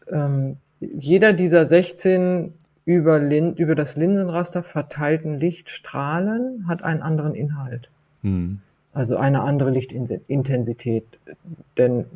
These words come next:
Speaker 1: Inhalte sind ja eigentlich nur verschiedene Lichtintensitäten und Farben.
Speaker 2: Mhm.
Speaker 1: Und wenn, wenn ich jetzt zum Beispiel einen, oh Gott, jetzt muss ich die Auflösung, jetzt müsste ich mir jetzt grad ausrechnen, aber sagen wir mal,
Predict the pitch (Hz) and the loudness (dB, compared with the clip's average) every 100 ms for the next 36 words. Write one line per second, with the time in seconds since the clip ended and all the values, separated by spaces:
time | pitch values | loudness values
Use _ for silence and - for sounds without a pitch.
0 | - 101 _ _ _ _ _ _ 147 165 | -10 -10 _ _ _ _ _ _ 0 0
1 | 165 151 151 135 151 139 139 143 143 139 | 2 0 0 0 0 0 -2 -2 -4 -4
2 | 135 - 151 135 139 - 135 135 127 123 | -4 -2 -2 -2 -4 -6 -8 -6 -4 -4
3 | 123 135 135 135 135 - 127 123 127 135 | -2 -2 -2 -4 -4 -4 -4 -4 -6 -10
4 | 202 - - - _ _ _ - 101 120 | -18 -20 -20 -20 _ _ _ -4 -2 -4
5 | - - - 160 160 160 - - - - | -8 -8 4 4 4 0 -12 -12 -12 -12
6 | - - 151 - - _ 156 160 165 170 | -10 0 2 2 -6 _ 6 8 8 6
7 | 165 - 160 151 147 - 143 147 - 143 | 4 4 6 6 4 0 -2 -2 -4 -2
8 | 135 131 131 127 123 - 143 139 139 135 | 0 0 0 -4 -8 -8 -4 -2 -2 -4
9 | - - 139 151 143 143 - 151 151 165 | -6 -10 -6 -4 -4 -4 -6 -2 2 2
10 | - 165 151 147 135 139 - 156 143 160 | 2 0 0 -2 -4 -8 -12 -10 -8 -10
11 | 151 151 151 160 - 156 170 170 160 156 | -10 -2 2 2 0 4 8 8 8 4
12 | 160 170 214 170 160 165 175 220 151 156 | 6 6 6 6 4 4 2 2 4 6
13 | 151 147 156 202 226 196 196 185 | 8 8 6 6 4 4 4 4